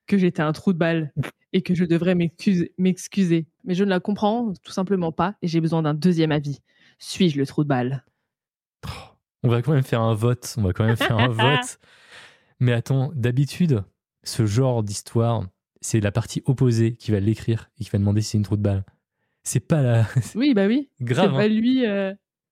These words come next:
Speaker 1: Ah bah
Speaker 2: Sur-
Speaker 1: écoute.
Speaker 2: Oh là là.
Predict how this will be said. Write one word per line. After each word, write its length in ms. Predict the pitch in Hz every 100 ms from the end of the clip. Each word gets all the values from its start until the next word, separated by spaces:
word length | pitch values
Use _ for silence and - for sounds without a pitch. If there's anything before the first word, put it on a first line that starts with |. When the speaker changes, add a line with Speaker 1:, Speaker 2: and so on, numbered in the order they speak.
| _ _ _ _ _ -
Speaker 1:
Ah 120 | 247
bah 40 |
Speaker 2:
Sur- 100 | 247
Speaker 1:
écoute. 300 | 302 269 - - _ -
Speaker 2:
Oh 120 | 151
là 140 | 113 104
là. 540 | 139 123 107 98 87